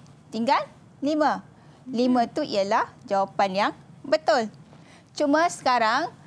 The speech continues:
Speaker 1: kamu kena susun yang mana satu. Langkah yang mula dengan langkah yang hujung. Okey? So, ada lima. So, kita tengok jawapan. Oh, sorry. Okey, D.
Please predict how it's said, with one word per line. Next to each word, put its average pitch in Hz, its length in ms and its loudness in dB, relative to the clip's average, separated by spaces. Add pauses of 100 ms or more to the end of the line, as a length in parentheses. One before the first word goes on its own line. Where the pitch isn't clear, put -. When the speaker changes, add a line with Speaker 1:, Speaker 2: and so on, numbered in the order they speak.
(180)
Speaker 1:
kamu 233 320 0
kena 233 340 -2
susun 269 840 -4 (320)
yang 175 240 -8
mana 233 320 -2
satu. 330 400 -6 (840)
Langkah 190 540 -4
yang 185 220 -6
mula 202 400 0
dengan 196 320 -6
langkah 196 400 -6
yang 208 240 -8
hujung. 180 400 -10 (800)
Okey? 320 240 -2 (1000)
So, - 140 -6
ada 262 240 2
lima. 208 640 0
So, 247 160 -8
kita 196 160 -10
tengok 214 160 -8
jawapan. 170 400 -10 (1800)
Oh, 330 140 -6
sorry. 220 340 -10 (2000)
Okey, 330 380 -2
D. 240 120 -4